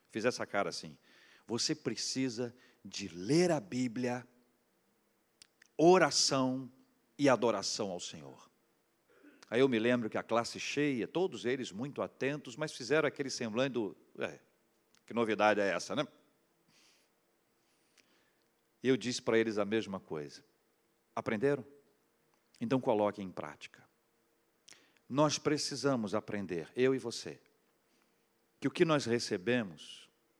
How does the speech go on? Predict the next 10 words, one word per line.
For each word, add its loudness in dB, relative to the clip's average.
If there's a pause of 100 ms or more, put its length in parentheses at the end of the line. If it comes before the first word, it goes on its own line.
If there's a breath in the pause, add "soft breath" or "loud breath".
(460)
é -6
para 0
repartirmos. -6 (1300)
Nós 4
não 2
somos 0
uma -2
comunidade 0 (380)
egoísta, 0 (1080)
egocêntrica, -2